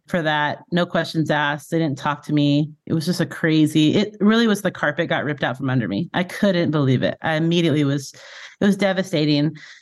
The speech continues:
to me 'cause that's all I had known. I had poured my whole life into that for literally my whole life. And then especially that church for a decade. So yeah, it was pretty, tra-, yeah, traumatic is an understatement. It was very, very hard to go through that.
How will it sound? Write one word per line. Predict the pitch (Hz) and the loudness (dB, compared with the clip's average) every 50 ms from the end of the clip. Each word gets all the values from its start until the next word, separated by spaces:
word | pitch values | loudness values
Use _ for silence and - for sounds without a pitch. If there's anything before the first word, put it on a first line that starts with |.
| _ _ - | _ _ 0
to | 196 175 | 2 2
me | 165 165 165 | 4 2 2
'cause | 160 208 180 | 2 2 2
that's | 208 202 196 - | 2 0 2 2
all | 220 220 | 4 4
I | 214 208 | 4 4
had | 202 180 160 | 4 2 2
known. | 180 196 226 220 180 | 2 2 2 2 2
I | 170 | 0
had | 175 160 - | -2 -2 0
poured | - 180 - 160 | 0 0 0 2
my | 170 | 0
whole | 170 170 156 | 0 2 2
life | 151 156 165 156 | 2 0 0 0
into | 185 170 151 | 0 0 2
that | 143 147 135 143 - - - | 2 2 0 0 -2 -4 -4
for | 175 156 147 143 151 160 | -2 0 0 0 -2 -2
literally | - 180 208 220 226 196 170 151 | -2 0 2 2 2 2 2 2
my | 147 143 | 2 2
whole | 139 147 143 | 2 2 2
life. | 139 131 131 143 139 - | 2 2 0 -2 -4 -4
And | - 165 160 160 | -4 -2 0 0
then | 156 156 156 147 | 2 2 2 0
especially | - - - 175 170 - 160 | 0 -2 -4 -4 -2 -2 0
that | 156 131 - | 0 -2 0
church | - 180 175 175 - | 0 -2 -2 -2 -2
for | - 156 | -2 0
a | 143 135 | 0 0
decade. | 139 - 160 165 165 - 139 120 120 139 165 185 - - - - - - - _ _ | 0 0 0 0 0 -2 -4 -2 -2 -4 -6 -8 -10 -14 -20 -20 -20 -20 -20 _ _
So | - - 226 | -4 0 2
yeah, | 233 254 | 2 2
it | 190 | 2
was | 262 180 | 0 -2
pretty, | - - 233 220 214 190 - - - - - _ _ _ | -2 -2 0 2 2 2 0 -2 -6 -14 -20 _ _ _
tra-, | - - - - 202 180 180 - - | -8 -4 -2 0 0 0 -2 -2 -2
yeah, | 196 202 147 143 | -2 -2 -2 -2
traumatic | - - 233 226 226 220 220 220 226 226 | -2 0 2 2 2 2 2 0 0 0
is | 214 190 185 185 - - | 0 -2 -2 -2 -4 -2
an | - 185 | 0 0
understatement. | 180 180 170 170 160 - 175 156 135 135 131 117 82 95 | 2 2 0 0 -2 0 -2 0 0 0 0 0 0 0
It | 170 165 151 | 0 0 0
was | 180 170 147 139 - - | 0 -2 -2 -6 -10 -6
very, | 156 151 180 180 175 175 165 | -2 0 2 2 2 2 2
very | 165 165 160 | 2 0 0
hard | 156 147 123 120 127 | 0 0 0 -2 -2
to | 151 135 | -2 -2
go | 135 131 | -2 0
through | 127 151 143 | 0 2 2
that. | 139 135 139 - - | 2 2 0 -2 -6